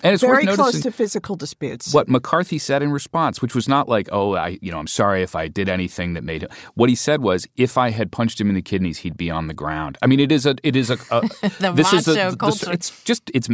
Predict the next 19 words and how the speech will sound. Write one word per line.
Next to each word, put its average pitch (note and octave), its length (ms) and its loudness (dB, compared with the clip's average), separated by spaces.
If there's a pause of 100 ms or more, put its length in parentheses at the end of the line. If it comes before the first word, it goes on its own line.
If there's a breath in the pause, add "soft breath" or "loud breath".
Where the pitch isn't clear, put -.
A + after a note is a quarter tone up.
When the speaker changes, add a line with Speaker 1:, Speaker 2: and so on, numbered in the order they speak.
Speaker 1:
it's B2 220 -2
really D3 260 4
a F2+ 80 -2
kind F#2+ 280 -4
of D#2+ 120 -8
madness. E2+ 500 -8
And G2 160 -2
I G2 80 2
think, A#2 340 0 (680 loud breath)
you A#2 260 0
know, E2 220 0 (480)
we've A2 240 0
talked G2+ 260 0
about F2 260 -2
Joanne F2+ 300 -2
Friedman's F2 440 -4
book D#2 260 -8
on D2 120 -6
this - 380 -10